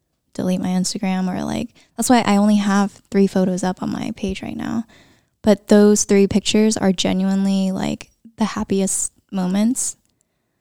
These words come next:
So that's why I have them up. And I think when it comes to other people, I can see, like, how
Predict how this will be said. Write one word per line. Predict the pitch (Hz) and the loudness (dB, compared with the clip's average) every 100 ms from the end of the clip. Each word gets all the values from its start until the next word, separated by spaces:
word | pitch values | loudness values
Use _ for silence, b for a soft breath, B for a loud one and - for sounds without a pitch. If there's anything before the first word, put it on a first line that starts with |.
| _ | _
So | - | -2
that's | 214 202 | 0 0
why | 208 185 | 0 0
I | |
have | 196 180 | 0 -4
them | - - - | -6 -8 -8
up. | - - _ _ _ _ _ _ | -10 -12 _ _ _ _ _ _
And | 208 196 196 190 - | -4 -4 -4 -6 -4
I | 226 | -2
think | 277 269 - _ _ _ _ _ _ _ _ _ | 0 -2 -4 _ _ _ _ _ _ _ _ _
when | 214 208 208 | 0 2 2
it | 202 | 0
comes | - 214 - | 0 0 0
to | - | 0
other | - 196 208 | 0 2 0
people, | - 226 - 226 226 226 - - _ | 0 -2 2 2 4 2 -2 -10 _
I | - 208 | -4 0
can | 226 214 | 2 2
see, | - 208 202 | 0 -2 0
like, | 190 180 254 - | -2 -4 -8 -8
how | - 196 196 196 202 | -4 -4 -2 -4 -6